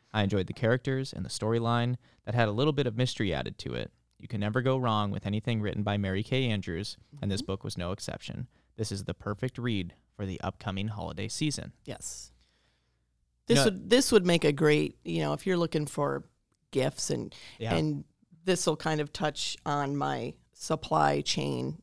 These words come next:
Speaker 2: discussion later, but if you're lo-,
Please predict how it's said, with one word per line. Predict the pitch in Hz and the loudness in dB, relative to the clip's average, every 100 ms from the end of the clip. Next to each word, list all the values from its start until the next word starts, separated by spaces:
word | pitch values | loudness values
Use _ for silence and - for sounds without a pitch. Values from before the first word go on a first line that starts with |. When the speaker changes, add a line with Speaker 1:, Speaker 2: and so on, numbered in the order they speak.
| - | -10
Speaker 2:
discussion | 147 - 139 - 151 | -8 -4 -4 -2 -2
later, | 147 139 135 - | -2 -2 -2 -2
but | - 107 - _ _ _ _ _ - | -2 -2 -4 _ _ _ _ _ -6
if | 160 | 4
you're | 180 | 4
lo-, | 165 | 6